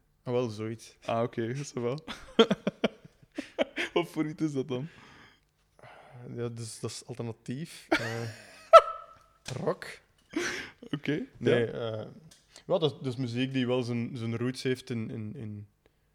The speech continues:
Speaker 1: in, in oude punk, denk ik.
Speaker 2: Ah, cool.
Speaker 1: En in, in, in wat meer hardcore misschien ook.
Speaker 2: Ja.
Speaker 1: Maar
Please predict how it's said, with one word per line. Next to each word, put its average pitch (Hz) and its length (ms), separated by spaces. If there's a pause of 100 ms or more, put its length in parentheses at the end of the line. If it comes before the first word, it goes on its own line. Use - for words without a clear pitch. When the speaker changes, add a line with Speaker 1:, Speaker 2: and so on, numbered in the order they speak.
(840)
Speaker 1:
in, 117 300
in 104 460
oude 113 320
punk, 131 260
denk 139 200
ik. - 260 (520)
Speaker 2:
Ah, 220 140 (120)
cool. 131 220
Speaker 1:
En 117 120
in, 110 220
in, 101 320 (1500)
in 120 160
wat 107 80
meer 107 280
hardcore 113 460
misschien 120 320
ook. - 160 (320)
Speaker 2:
Ja. 139 200 (260)
Speaker 1:
Maar 107 360